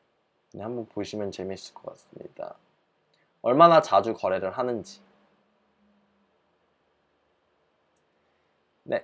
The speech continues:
그래서 이거는 저번 시간에 또 보여드렸던 건데요. 비트코인과 이더리움의 약간 분위기를 파악하기 위한 설문지 조사인데,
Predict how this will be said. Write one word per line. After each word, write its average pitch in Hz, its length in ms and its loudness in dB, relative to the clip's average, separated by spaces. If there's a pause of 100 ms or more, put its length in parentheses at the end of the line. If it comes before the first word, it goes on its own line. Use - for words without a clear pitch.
그래서 151 300 4
이거는 147 280 4
저번 151 340 2
시간에 127 640 0
또 101 160 -8 (120)
보여드렸던 95 760 -4
건데요. 95 500 -2 (400)
비트코인과 151 520 2
이더리움의 110 520 2
약간 95 280 -4
분위기를 104 960 -6
파악하기 110 540 -2
위한 98 180 -4
설문지 117 560 -6
조사인데, 104 640 -4